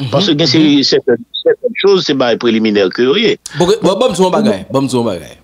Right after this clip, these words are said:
Speaker 2: Mhm.
Speaker 1: Ouais, soit venir
Speaker 2: Mhm.
Speaker 1: avec là, là, papa. C'est ça fait moi, me faire genre de choses, ça, yo. Kòm si ou pa fè on, on show kote w ap voye flè sèlman pou jazz, hein, pou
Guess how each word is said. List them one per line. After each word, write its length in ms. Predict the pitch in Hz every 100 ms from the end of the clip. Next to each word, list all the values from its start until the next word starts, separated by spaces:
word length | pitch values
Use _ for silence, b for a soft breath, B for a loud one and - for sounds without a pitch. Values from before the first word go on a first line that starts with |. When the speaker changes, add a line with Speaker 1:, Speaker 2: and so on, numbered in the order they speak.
| -
Speaker 2:
Mhm. 240 | 156 170 208
Speaker 1:
Ouais, 180 | 160 202
soit 220 | - 196
venir 140 | 190 196
Speaker 2:
Mhm. 60 | 190
Speaker 1:
avec 220 | 175 156
là, 120 | 160 175
là, 180 | 190
papa. 380 | 156 123 101 78 - _ B B B
C'est 140 | -
ça 160 | 113 165
fait 140 | -
moi, 140 | 175 170
me 140 | 160
faire 180 | 151 147
genre 220 | 120 127
de 100 | 131
choses, 240 | 120 131 117
ça, 160 | 120 123
yo. 240 | 131 123 - _ _ _ _
Kòm 160 | 113
si 80 | 120
ou 80 | 123
pa 140 | 156 143
fè 80 |
on, 300 | 160 143 135 -
on 80 | 135 -
show 200 | - 143
kote 240 | 139 131
w 60 | 127
ap 80 | 113
voye 220 | 127 120
flè 300 | - 120 113 -
sèlman 420 | - 127 120 123
pou 160 | 117 104
jazz, 320 | 107 107 110
hein, 100 | 147 143 _ _ _ -
pou 280 | 123 113